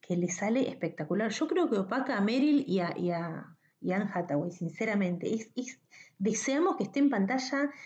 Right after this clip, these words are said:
todo lo que dice, es esta cosa, claro, es inglesa, hace este papel, ella es perfecta para esos roles, después se lo hicieron hacer un montón de veces al rol este de, de mina estirada,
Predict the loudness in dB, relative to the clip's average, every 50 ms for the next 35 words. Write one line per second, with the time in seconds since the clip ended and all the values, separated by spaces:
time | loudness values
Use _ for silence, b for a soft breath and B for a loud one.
0 | B B B _ _ 2 4 4 4 2 2 0 -2 -2 -2 -6 -8 -4 0 2
1 | 2 2 2 0 0 0 0 0 0 -2 -2 -2 -2 -2 -2 -2 -2 -2 -2 0
2 | 0 -2 0 2 2 4 4 4 4 4 2 0 -2 -4 -4 -4 -2 -2 -4 -4
3 | b b b b b _ _ _ -8 -8 -2 0 2 2 2 0 -2 -4 -2 -2
4 | -2 -2 0 0 0 2 0 0 0 -2 -2 -2 -2 -2 -2 -2 -2 -4 -2 -2
5 | -2 -2 -2 -2 -2 -2 -2 -2 -2 0 0 2 2 2 2 2 0 0 -2 0
6 | 0 2 2 2 2 0 0 0 0 0 0 0 0 0 0 2 2 2 0 0
7 | 0 0 0 2 2 2 0 0 -2 -4 -4 -4 -4 -6 -12 _ _ _ _ _
8 | _ _ -2 0 0 2 2 2 2 2 0 -2 0 0 2 2 4 2 0 -2
9 | B B B B _ 2 4 4 6 6 6 6 4 4 2 -2 -8 -10 -6 -2
10 | -2 0 0 0 0 0 2 2 2 2 2 2 0 0 -4